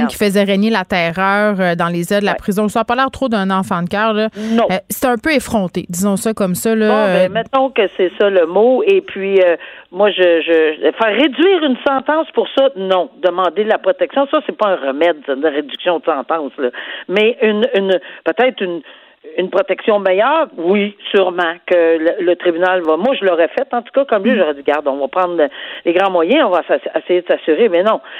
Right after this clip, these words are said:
Speaker 1: le crime, là, ça n'a rien à faire avec le fait que les autres, s'ils sont, euh, évidemment pris,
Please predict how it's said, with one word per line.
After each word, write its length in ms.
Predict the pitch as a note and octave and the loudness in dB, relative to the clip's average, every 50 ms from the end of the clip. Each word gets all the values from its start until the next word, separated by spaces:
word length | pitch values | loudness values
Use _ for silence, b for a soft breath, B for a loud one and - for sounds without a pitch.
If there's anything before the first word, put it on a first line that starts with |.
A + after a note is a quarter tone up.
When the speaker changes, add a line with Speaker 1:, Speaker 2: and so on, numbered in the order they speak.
| B B | B B
Speaker 1:
le 120 | B F#3+ F#3+ | B 0 0
crime, 300 | F#3+ - C#4 D#4+ E4+ D4+ C4 | 2 2 2 2 2 2 0
là, 80 | G#3 - | 0 0
ça 60 | G#3 | 0
n'a 200 | F#3 E3+ E3+ D#3 | 0 0 0 -2
rien 480 | C#3 D#3+ F3+ F3+ F#3+ A#3 F4 E4+ D#4 | -2 -4 -4 -2 0 0 2 2 2
à 100 | C#4 A#3 | 0 -2
faire 300 | - - A#3+ A#3+ A#3+ G#3+ | -2 0 -2 0 0 0
avec 240 | G#3 E3 F3 F3+ - | 0 0 2 0 2
le 120 | F3+ F#3 F3 | 2 0 0
fait 240 | - - A3+ A3 _ | 0 0 -2 -2 _
que 80 | - G3 | 0 0
les 240 | F3 F3 F#3+ G3 F#3 | 2 4 4 4 4
autres, 260 | F#3 C4+ D#4+ F4+ - - | 2 0 0 -2 -4 -6
s'ils 140 | B3+ G3 | -8 -6
sont, 200 | - - G3 F#3 - B B B B B B B B - | -4 -4 -4 -4 -6 B B B B B B B B 0
euh, 120 | E3+ E3+ E3+ - | 2 2 2 2
évidemment 400 | G#3 F#3 F#3 G3 G3 G3+ G#3+ G3+ - - | 0 0 2 0 0 2 0 -2 -2 -4
pris, 420 | - - - A3+ B3 C#4 C#4+ | -6 -4 0 2 2 2 2